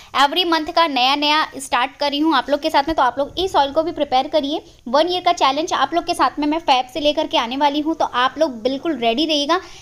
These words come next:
जनवरी में मैं आप लोग के साथ शेयर कर दूंगी कि क्या क्या चीज़ों की नीड है। तो यहाँ पर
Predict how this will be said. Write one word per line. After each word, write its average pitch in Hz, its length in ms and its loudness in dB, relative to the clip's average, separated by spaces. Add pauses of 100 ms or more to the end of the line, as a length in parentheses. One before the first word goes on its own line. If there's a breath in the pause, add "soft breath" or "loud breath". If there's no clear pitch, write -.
(140 loud breath)
जनवरी 269 460 2
में 359 140 2
मैं 311 120 2
आप 285 180 2
लोग 370 120 -2
के 339 80 -6
साथ - 140 -8 (540)
शेयर 330 260 -4
कर 339 200 -2
दूंगी 302 280 -6
कि 349 120 -8
क्या 285 200 0
क्या 320 180 -2
चीज़ों 302 280 -6
की 330 140 -4
नीड 254 260 -2
है। 208 140 -6
तो 247 120 -6
यहाँ 269 300 0
पर 381 180 2